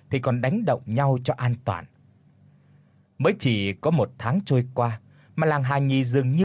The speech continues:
đã thay ra đổi thịt hẳn. Những ngôi nhà đều được làm bằng gỗ lim cứng chắc tột cùng. Ngày đó, lim mọc khắp ven rừng bao quanh khu làng. Những cây lim ngàn tuổi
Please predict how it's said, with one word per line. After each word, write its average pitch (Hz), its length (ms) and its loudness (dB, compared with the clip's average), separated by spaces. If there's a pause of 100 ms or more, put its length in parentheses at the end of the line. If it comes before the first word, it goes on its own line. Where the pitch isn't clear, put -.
đã 214 140 0
thay 180 160 0
ra 165 140 0
đổi 104 340 -2
thịt - 160 -8
hẳn. 92 260 -12 (500)
Những 180 400 0
ngôi 143 140 4
nhà 101 300 2
đều 110 280 0
được 110 160 -4
làm 107 200 -2
bằng 95 180 -4
gỗ 147 180 0
lim 156 280 0
cứng 214 380 -2
chắc 240 120 -4 (160)
tột - 160 0 (140)
cùng. 90 220 -8 (800)
Ngày 110 220 -2
đó, 113 300 0 (400)
lim 151 340 2
mọc 110 180 -2
khắp 233 160 -2 (120)
ven 160 240 2
rừng 104 340 0 (100)
bao 143 220 0
quanh 135 160 2
khu 139 180 0
làng. 95 320 -2 (420)
Những 233 180 0
cây 202 120 2
lim 175 320 2
ngàn 107 200 0 (100)
tuổi 95 240 0